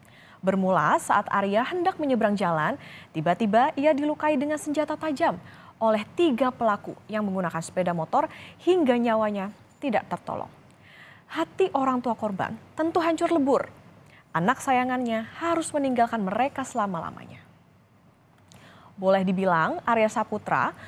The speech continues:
merupakan korban kekerasan anak remaja tanpa sebab. Pasalnya, saat dilukai pelaku, Arya tidak mengikuti kegiatan yang di luar jalur. Arya hanya menjalankan aktivitasnya sehari-hari.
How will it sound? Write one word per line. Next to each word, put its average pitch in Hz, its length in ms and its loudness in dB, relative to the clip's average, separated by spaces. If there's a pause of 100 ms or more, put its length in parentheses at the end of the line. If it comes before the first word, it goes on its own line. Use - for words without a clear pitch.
(140)
merupakan 202 480 0
korban 302 320 4
kekerasan 311 560 -2
anak 285 240 -2
remaja 285 480 0 (400)
tanpa 311 240 -2
sebab. 190 240 -8 (960)
Pasalnya, 330 720 0
saat 339 400 -4
dilukai 302 320 2
pelaku, 196 400 -2 (400)
Arya 196 560 2
tidak 330 400 2
mengikuti 269 560 -6
kegiatan 202 480 -2
yang 277 160 -4
di 285 80 0
luar 285 240 -2
jalur. 285 400 -2 (720)
Arya 180 400 0 (160)
hanya 294 240 0
menjalankan 254 560 0 (240)
aktivitasnya - 560 -4
sehari-hari. 156 640 -6